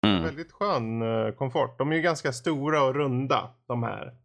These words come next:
Speaker 2: Den här klassiska runda designen som de har på det mesta av sina headset.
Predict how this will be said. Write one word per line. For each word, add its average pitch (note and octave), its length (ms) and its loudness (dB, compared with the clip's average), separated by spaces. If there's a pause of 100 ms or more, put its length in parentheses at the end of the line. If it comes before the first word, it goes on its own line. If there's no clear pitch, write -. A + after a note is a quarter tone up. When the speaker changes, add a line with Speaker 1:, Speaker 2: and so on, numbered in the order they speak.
(500)
Speaker 2:
Den B2+ 100 0
här A2+ 60 0
klassiska A#2+ 840 -2
runda B2+ 680 0
designen A#2+ 460 -2
som A#2+ 140 -2
de A2+ 80 -2
har A2 180 0
på - 140 -8
det A2+ 80 -2
mesta A2+ 320 -4
av B2+ 60 0
sina A2 460 -4
headset. A2+ 500 -6